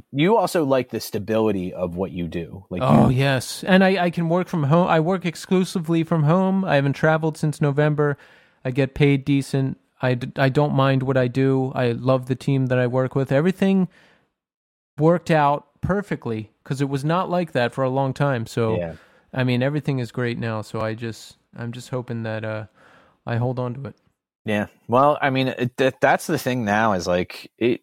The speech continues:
Speaker 1: like you said before, though, I'm just glad we have somewhere to work. Like, 'cause
Speaker 2: Yeah.
Speaker 1: there's so many people.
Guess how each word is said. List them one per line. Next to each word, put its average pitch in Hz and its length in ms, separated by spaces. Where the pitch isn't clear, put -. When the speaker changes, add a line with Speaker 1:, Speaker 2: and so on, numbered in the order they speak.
Speaker 1:
like 110 200
you 110 140
said 101 240
before, 104 340
though, 90 220
I'm 117 140
just 143 160
glad 113 240
we 95 80
have 95 200
somewhere 87 320
to 80 60
work. 82 400
Like, - 280
'cause 156 120
Speaker 2:
Yeah. 160 140
Speaker 1:
there's 92 120
so - 480
many 117 220
people. 113 420